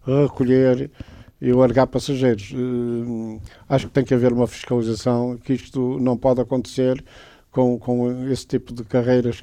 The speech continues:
quer aquelas que são carreiras normais, internacionais, quer de um, de serviços esporádicos que também fazem com excursões a partir de,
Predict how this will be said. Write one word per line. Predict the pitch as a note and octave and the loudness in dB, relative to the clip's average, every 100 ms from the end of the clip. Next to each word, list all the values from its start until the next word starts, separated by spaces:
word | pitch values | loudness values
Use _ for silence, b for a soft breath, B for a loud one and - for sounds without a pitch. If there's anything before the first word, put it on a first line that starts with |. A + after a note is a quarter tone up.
| - | -2
quer | E3 D#3+ B2+ B2 C3 | 2 4 2 -2 -4
aquelas | G#2+ C#3 B2+ A#2 - | -2 0 2 0 -4
que | - | -6
são | C3 A#2+ A#2 G#2 - | -2 -2 -2 -8 -6
carreiras | B2 B2+ A2+ G#2+ F#2+ - - C3+ | -2 0 -2 -6 -12 -18 -20 -10
normais, | A#2+ A#2+ A#2 C#3 A#3 F3 A2+ | -4 0 2 4 4 2 0
internacionais, | A2+ A#2 A#2+ G#2+ B2+ B2+ D3+ E3 - B B B _ | -4 -4 -6 -6 -4 -2 -2 -4 -8 B B B _
quer | D3+ D3 | 2 4
de | C3 | 2
um, | D3+ E3 C3+ B2 | 0 -2 -4 -4
de | B2 | -4
serviços | A#2 - B2 B2 B2 - A2 | -6 -4 0 0 0 -4 -12
esporádicos | G2+ - C3+ C3 C3+ C#3+ B2+ | -14 -6 0 2 2 0 -6
que | - | -6
também | - B2 A#2 | -2 0 0
fazem | - B2 A#2+ B2 B2 B B B B | 0 0 0 -2 -4 B B B B
com | A#2 A#2 | -4 -4
excursões | A2 - A#2+ - A#2+ A#2+ A2 | -4 -8 -8 0 0 2 0
a | A#2+ | -2
partir | A#2+ A2+ B2+ A#2 | -2 -2 0 0
de, | A2 A#2 | -2 -2